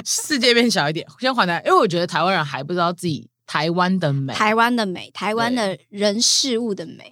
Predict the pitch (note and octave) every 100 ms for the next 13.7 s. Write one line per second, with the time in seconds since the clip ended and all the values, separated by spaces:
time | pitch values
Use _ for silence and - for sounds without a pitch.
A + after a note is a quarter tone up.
0 | _ - C#3+ G2 F3+ C4+ C4 E3+ D3 F3+
1 | F3 D3+ - F#3 F3+ C#3 D3+ E3 B2 B2
2 | D3 - D3+ F#3 G#3+ E3 B2+ D#3+ D#3+ D3
3 | - - D3 E3 F3 E3+ D#3+ D#3 F#3 -
4 | _ - - - F4+ D4 D#4+ F4 D#4+ D4
5 | G3 D#3+ A3+ D#4 - F#4+ - - - -
6 | G4+ A3+ G3+ F#3+ - _ _ _ - D4
7 | C4 A3 F#3 F#3 - - G#3 A#3 - G#3+
8 | - - - E4+ D#4+ C#4 - G#3+ A3+ A#3
9 | A3+ G3 F4+ C#4 A3+ A3+ F#3 - C#4 -
10 | D#4 D#4 D4 F4 D4 A#3 A#3 A3+ B3+ C4
11 | C4 B3 F3+ F3+ A3+ A3 B3+ A3 G#3 F#3+
12 | G#3+ F3 - - _ _ - - G#3 F#3+
13 | - C#4 - _ - F#3+ -